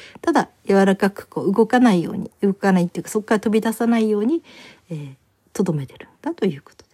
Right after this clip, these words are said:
そして肌にくっつけてるってことで、安心感を与えると。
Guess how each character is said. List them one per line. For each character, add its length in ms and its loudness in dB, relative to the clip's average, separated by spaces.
そ 140 -4
し 40 -6
て 60 -2
肌 240 0
に 100 0
く 220 -20
っ 100 -20
つ 80 -16
け 120 2
て 100 -4
る 80 -2
っ 40 -8
て 100 -12
こ 120 -8
と 80 -6
で、 260 -2
安 200 0
心 240 -2
感 260 -8
を 60 0
与 260 -4
え 60 -20
る 60 -20
と。 100 -20